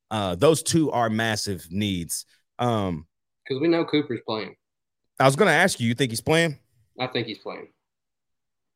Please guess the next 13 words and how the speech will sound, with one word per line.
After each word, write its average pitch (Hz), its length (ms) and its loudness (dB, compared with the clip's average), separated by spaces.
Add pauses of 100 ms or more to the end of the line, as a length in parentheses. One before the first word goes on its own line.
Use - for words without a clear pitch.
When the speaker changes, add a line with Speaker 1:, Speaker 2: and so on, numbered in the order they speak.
(320)
Speaker 2:
Hundred 127 180 -2
percent. 110 260 -10 (840)
Speaker 1:
I 117 60 -4
think 120 140 -4
it's 95 80 -6
time 156 320 0
for 127 120 -2
him 107 80 -4
to 98 60 -6
play. 104 360 -2 (260)
I 120 100 -4
don't 139 140 -4
care. 143 360 0